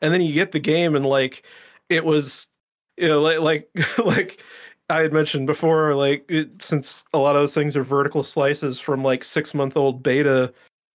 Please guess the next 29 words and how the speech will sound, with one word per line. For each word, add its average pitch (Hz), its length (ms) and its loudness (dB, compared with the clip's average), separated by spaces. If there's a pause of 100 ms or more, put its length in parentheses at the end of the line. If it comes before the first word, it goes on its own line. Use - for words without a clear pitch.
(260)
releases, 127 720 -2
like, 131 380 -2 (580)
it's 151 140 -2
something 147 320 0
that 135 120 0
they 139 100 2
cut 147 320 -4
out 139 200 0
of 135 100 -6
the 135 80 -6
final 131 340 -2
game. 127 460 -2 (200)
So - 160 -4
it's 131 120 -4
like, 139 120 2
it's 135 140 -4
not 139 180 -2
even 135 220 0
something 131 320 -2
that 139 100 -6
you 139 120 -6
can 135 380 -2
do 127 280 -2
in, 131 160 -4 (100)
<laughs> - 100 -20
in 196 120 2
the 165 100 0
finished 139 380 -4
product. 127 460 -2